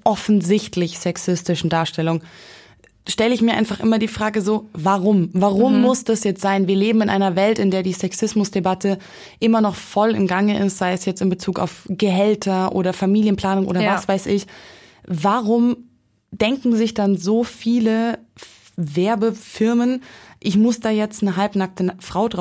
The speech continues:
Speaker 1: draufstellen?
Speaker 2: immer noch so abzielt
Speaker 1: Ja.
Speaker 2: drauf. Und dass es anscheinend auch wirkt, weil
Speaker 1: Ja.
Speaker 2: würde es ja nicht mehr funktionieren, würden sich ge-, genug Leute werben, wehren dagegen,
Speaker 1: Ja.
Speaker 2: wäre das wahrscheinlich ja nicht mehr das Thema.
Speaker 1: Ja,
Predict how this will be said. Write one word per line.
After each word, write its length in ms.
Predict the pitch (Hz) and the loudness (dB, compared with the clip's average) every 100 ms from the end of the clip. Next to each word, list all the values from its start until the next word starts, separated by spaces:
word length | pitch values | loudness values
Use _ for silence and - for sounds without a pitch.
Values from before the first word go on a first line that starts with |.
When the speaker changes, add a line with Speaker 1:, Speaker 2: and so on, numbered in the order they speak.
| 214 | -4
Speaker 1:
draufstellen? 240 | - 175 | -2 0
Speaker 2:
immer 140 | 170 247 | 2 2
noch 160 | 247 | 0
so 120 | - | -4
abzielt 600 | - - - - 202 202 | -8 -8 -10 -6 -2 2
Speaker 1:
Ja. 260 | 220 320 311 | 2 4 2
Speaker 2:
drauf. 220 | 185 - - | 2 -4 -14
Und 240 | 214 233 226 | -4 -2 0
dass 140 | 220 | -4
es 80 | 214 | -4
anscheinend 340 | - 196 208 - | -8 -4 -4 -4
auch 120 | - | -2
wirkt, 400 | 247 226 - - | -2 -2 -4 -2
weil 140 | 196 | 2
Speaker 1:
Ja. 260 | 233 285 190 | 2 0 0
Speaker 2:
würde 120 | 233 | 2
es 100 | 233 | 2
ja 60 | 220 | 2
nicht 140 | 214 | 0
mehr 80 | 220 | 0
funktionieren, 560 | 208 196 - 208 247 208 | -4 -4 0 2 4 2
würden 400 | 202 196 196 - | 2 0 -2 -6
sich 340 | 208 208 - - | -6 -6 -8 -8
ge-, 180 | 202 196 - _ - | -8 -8 -16 _ -6
genug 320 | 214 208 262 | 0 2 2
Leute 440 | 208 202 254 233 185 | 2 0 0 -2 -2
werben, 340 | 190 247 254 208 190 | -2 -2 -4 -6 -6
wehren 500 | 185 208 302 254 196 | 0 0 2 2 0
dagegen, 500 | 180 180 175 202 220 | 0 -4 -2 0 2
Speaker 1:
Ja. 180 | 220 - - - - _ - | 0 -2 -12 -20 -20 _ -8
Speaker 2:
wäre 380 | 185 208 240 | -2 2 2
das 180 | 226 220 | 2 0
wahrscheinlich 480 | 208 214 220 220 220 | -2 0 2 4 2
ja 100 | 214 | 2
nicht 200 | 208 214 | 0 0
mehr 140 | 202 | 0
das 200 | 190 185 | -2 -6
Thema. 560 | - 220 214 175 170 180 | -4 0 0 0 -2 -4
Speaker 1:
Ja, 320 | 202 196 247 | -2 0 2